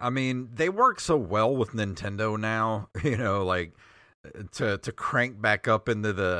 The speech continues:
uh, console market would I don't know, <clears throat> not anger <laughs>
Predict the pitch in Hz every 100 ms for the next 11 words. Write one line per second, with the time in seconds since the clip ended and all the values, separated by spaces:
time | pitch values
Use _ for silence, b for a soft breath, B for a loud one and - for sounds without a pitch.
0 | 82 95 92 85 80 - 95 104 - 107
1 | 107 104 107 123 113 92 95 85 b b
2 | b b _ _ _ - 78 98 95 95
3 | 101 80 - - - 165 135 190 233 -
4 | 95 95 110 117 120 110 -